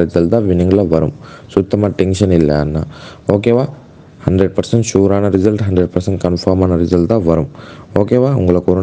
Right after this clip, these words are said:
நாளைக்கு வேணுமா, ஒரு நாளைக்கு மட்டும் மூவாயிரம் ரூபான்னா, இல்லைன்னா உங்களுக்கு மொத்தமா ஒரு வார்த்தை வேணுமா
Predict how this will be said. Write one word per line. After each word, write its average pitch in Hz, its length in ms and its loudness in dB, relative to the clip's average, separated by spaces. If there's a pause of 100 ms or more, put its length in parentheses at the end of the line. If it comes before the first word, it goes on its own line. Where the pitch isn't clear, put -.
நாளைக்கு 95 380 0
வேணுமா, 98 320 2 (300)
ஒரு 92 200 2
நாளைக்கு 92 340 0
மட்டும் 85 300 -2
மூவாயிரம் 87 400 2
ரூபான்னா, 78 320 0 (480)
இல்லைன்னா 120 320 2
உங்களுக்கு 101 320 0
மொத்தமா 107 380 0
ஒரு 90 140 2
வார்த்தை 92 360 0
வேணுமா 95 300 0